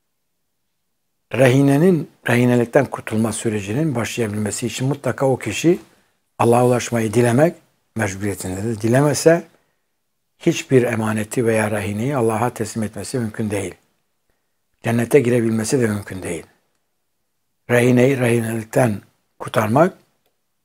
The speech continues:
bir felah dizaynıdır, bir kurtuluştur. Önce emanet olan ruhun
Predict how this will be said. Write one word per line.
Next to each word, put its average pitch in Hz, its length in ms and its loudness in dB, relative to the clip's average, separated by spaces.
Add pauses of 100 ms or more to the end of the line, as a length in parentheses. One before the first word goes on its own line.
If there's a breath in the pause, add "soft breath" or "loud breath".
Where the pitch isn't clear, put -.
(160)
bir 131 100 0
felah 113 460 0 (1900)
dizaynıdır, 104 640 -2 (220)
bir 120 100 0
kurtuluştur. - 840 -4 (920)
Önce 127 280 6
emanet 131 520 2
olan 117 260 0
ruhun 156 440 -2